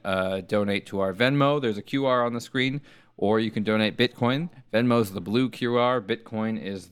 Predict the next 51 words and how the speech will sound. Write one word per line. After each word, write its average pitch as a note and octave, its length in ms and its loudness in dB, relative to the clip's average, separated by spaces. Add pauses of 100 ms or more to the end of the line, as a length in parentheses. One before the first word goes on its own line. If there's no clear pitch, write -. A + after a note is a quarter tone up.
the F#2+ 340 0
black A#2+ 240 2
Q A#2 220 -2
R. B2 260 0 (140)
And D#3+ 440 4 (280)
if G#2+ 100 -10
you A#2 80 -2
really A3 220 4
like G3 200 4
our D#3+ 120 2
content, C3+ 440 2
you B2+ 120 -6
can A2 120 -6
subscribe C#3+ 460 2
on B2 80 2
a G#2 80 4
monthly D3 380 2
basis B2+ 500 2
on G#2+ 180 -2
our A2 140 0
Patreon. G#2 680 -2 (400)
And G#2+ 180 2
there's G#2+ 140 2
different - 320 -4
tiers B2+ 360 2
where A2 120 4
you A2 80 4
get G#2+ 160 2
different A2 300 -4
things. F#2 280 -6
The A2 80 -6
lowest B2+ 400 2
tier, B2 340 2
five A2+ 320 2
dollars A#2+ 320 4
a A#2 60 2
month, G#2+ 320 2 (340)
you G#2+ 80 -8
can G#2+ 200 -4
submit G#2 320 -4
topics B2+ 420 0
or F#2+ 60 -4
questions A#2+ 420 0
for - 140 -2
us - 140 -2
to - 40 -20
talk F#2+ 180 0
about G2 220 -6
on G2 100 -8
our F#2 140 -10
show. C3+ 460 2